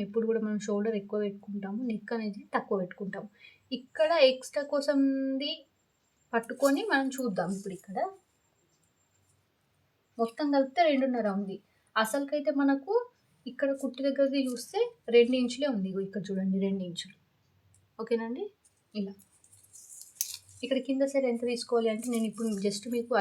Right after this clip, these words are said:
ఐడియా కోసం అని చెప్పేసి టేప్ అనేది వాడాను అన్నట్టు. మళ్ళీ ఇప్పుడు కింద సైడ్ ఎలా కొలవాలి అని అంటే, ఇది ఉంది కదా, మనం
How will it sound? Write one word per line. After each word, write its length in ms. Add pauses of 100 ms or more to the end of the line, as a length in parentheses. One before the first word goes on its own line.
ఐడియా 260
కోసం 280
అని 120
చెప్పేసి 400 (600)
టేప్ 240
అనేది 300
వాడాను 340
అన్నట్టు. 300 (380)
మళ్ళీ 180
ఇప్పుడు 220
కింద 240
సైడ్ 200
ఎలా 180
కొలవాలి 460
అని 160
అంటే, 200 (340)
ఇది 180
ఉంది 240
కదా, 160 (180)
మనం 160